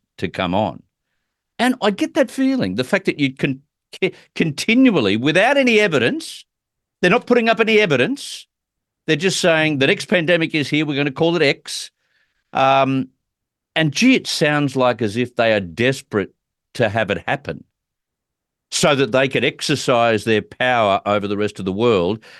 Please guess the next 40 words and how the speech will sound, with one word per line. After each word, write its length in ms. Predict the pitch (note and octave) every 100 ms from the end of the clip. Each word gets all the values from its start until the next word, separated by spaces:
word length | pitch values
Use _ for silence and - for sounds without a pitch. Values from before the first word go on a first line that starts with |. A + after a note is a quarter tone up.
| -
and 120 | A2
the 80 | A2
rest 220 | A#2+ A#2+
of 60 | G#2
the 80 | G#2
world's 280 | A2 G2+
governments. 680 | F2+ B2+ C#3+ G#2+ D2 - - _ _ _ _ _ _
But 300 | A#2+ C#3+ C#3+ _ _ _
the 100 | -
W 320 | C#3 F#3+ G#3+ F#3+
H 180 | D#3
O 100 | D#3+
Director 360 | C3 B2+ B2 -
General 600 | G2+ G2 E2 D#2+ A2+ F#3+ _ _ _ _ _ _ _
said 340 | - - F#3 F3+
in 240 | E3 C3+
Davos, 680 | A2+ F2+ E2 E3 A3 - - _ -
and 120 | A2+
I'm 100 | A#2
about 340 | A2 B2+ D3+
to 60 | -
play 260 | D3+ E3 C#3+
you 140 | B2+
a 40 |
clip 400 | A#2+ - A2 G#2 _ _
to 100 | -
show 280 | A#2+ - B2+
you 440 | A#2 G#2 G#2 G#2 -
what 160 | G2
he 80 | F#2+
said, 400 | F2+ - D2 A#2 - _ _ _ _ -
that 160 | C3
covid 340 | - G#3 A#3+ F#3
nineteen 520 | F3+ E3 E3+ D#3+ D3
may 260 | D3 D3 -
have 240 | C3+ B2
been 280 | C#3+ C3+ C3
our 140 | B2 A#2
first 640 | - - F3 F3 - -
disease 680 | C#3+ B2+ B2+ C3+ C3 B2+